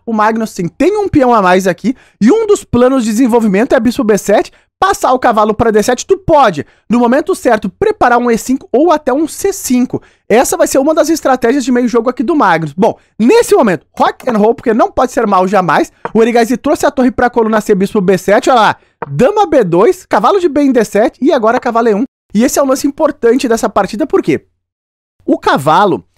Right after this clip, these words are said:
ele tava controlando a casa de E cinco. Só que quando ele voltou, o Magnus, pá, mandou E cinco aqui, foi pra cima do Erigaisi.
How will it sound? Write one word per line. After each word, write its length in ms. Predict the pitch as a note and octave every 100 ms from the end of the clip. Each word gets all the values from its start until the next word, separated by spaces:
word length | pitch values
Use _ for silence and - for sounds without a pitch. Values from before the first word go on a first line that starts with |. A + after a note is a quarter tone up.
| _ -
ele 100 | G3
tava 220 | - C4
controlando 640 | B3+ D#4 G4+ - D#4+ A#3+ B3+
a 60 |
casa 240 | B3+ A#3 A#3
de 140 | A3+
E 40 | D4
cinco. 300 | - F3+ - _ _
Só 200 | - A#4
que 120 | A#4+ G#4+
quando 260 | E4 B3
ele 120 | A#3+
voltou, 460 | B3 D4+ E4 - F#4+
o 140 | F4+ F#4
Magnus, 420 | A#3+ B3+ F#4 E4 _ -
pá, 200 | C4 - _ _
mandou 460 | G3+ A#3+ A#3+ C4+ - -
E 160 | A4
cinco 560 | - - - C4+ G#4 D#4+
aqui, 260 | A#3+ C4+
foi 460 | D4 - - D#4+ A#4+
pra 240 | - C#4
cima 280 | G#3 D#4+ G4
do 60 | G4
Erigaisi. 480 | F4+ C#4 A#3+ F#3+